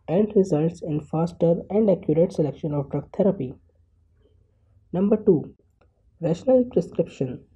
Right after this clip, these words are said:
The clinical pharmacist can suggest the physician and help in selecting the right drug. Number three,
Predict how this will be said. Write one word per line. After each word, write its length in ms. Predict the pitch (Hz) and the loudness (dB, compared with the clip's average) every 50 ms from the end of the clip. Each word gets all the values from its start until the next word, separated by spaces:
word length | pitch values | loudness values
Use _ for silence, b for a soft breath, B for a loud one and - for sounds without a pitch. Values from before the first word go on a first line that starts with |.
| _ _ _ _ _ _ _ _ _ _ - | _ _ _ _ _ _ _ _ _ _ -6
The 80 | - | -6
clinical 420 | - - 151 165 180 202 196 285 277 | -2 0 0 2 2 4 2 2 0
pharmacist 640 | - - 254 240 185 156 160 - 175 165 - - | 2 0 0 2 2 0 0 -2 -6 -8 -8 -6
can 180 | - 147 156 165 | -6 -4 -4 -2
suggest 440 | - 208 165 - 208 208 208 - - | -4 -4 -2 0 0 -2 -2 0 -4
the 100 | - 202 - - - | -4 -4 -4 -2 -2
physician 640 | 196 185 202 208 208 - - 147 135 135 - - - - | -2 0 0 -2 -2 -2 -4 -6 -6 -6 -8 -12 -10 -6
and 180 | 156 151 143 | -4 -4 -4
help 280 | - - 160 165 180 190 - | -2 0 0 0 0 0 -2
in 100 | 190 196 | -4 -4
selecting 540 | 196 - 190 165 - - - 151 160 165 170 | -2 -4 -4 -4 -4 -4 -6 -4 -2 -2 -2
the 100 | 165 147 | -2 -4
right 280 | 143 135 135 135 - - | -4 -4 -6 -6 -10 -6
drug. 320 | - - 185 151 - - - _ _ _ _ _ _ _ _ _ _ _ _ _ _ _ _ _ _ _ _ | 0 2 2 2 0 -6 -20 _ _ _ _ _ _ _ _ _ _ _ _ _ _ _ _ _ _ _ _
Number 240 | 139 139 139 143 135 | -6 -4 -4 -4 -6
three, 380 | - - - 175 143 143 180 | -8 -4 -2 0 0 0 -2